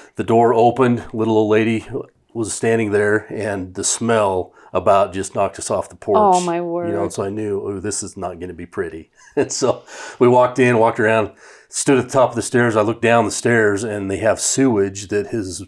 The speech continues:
Speaker 1: there's probably two feet
Speaker 2: Oh, my word.
Speaker 1: of sewage down there. And, you know, they have stuff floating around, and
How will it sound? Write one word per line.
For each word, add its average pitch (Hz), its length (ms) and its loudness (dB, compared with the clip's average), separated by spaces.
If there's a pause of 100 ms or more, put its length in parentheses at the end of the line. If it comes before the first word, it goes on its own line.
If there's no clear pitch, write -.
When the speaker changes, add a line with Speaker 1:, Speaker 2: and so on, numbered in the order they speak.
(200)
Speaker 1:
there's 107 200 -8
probably 113 340 -2
two - 200 -6
feet 107 560 -8
Speaker 2:
Oh, 254 200 0
my 170 180 -2
word. 180 280 0
Speaker 1:
of - 80 -4
sewage 92 580 -2
down 92 260 -8
there. 90 300 -10
And, 107 260 -8
you 117 80 -4
know, 107 100 -2
they 101 100 0
have 101 140 0
stuff - 280 -4
floating 101 340 -4
around, 104 420 -4
and 95 100 -16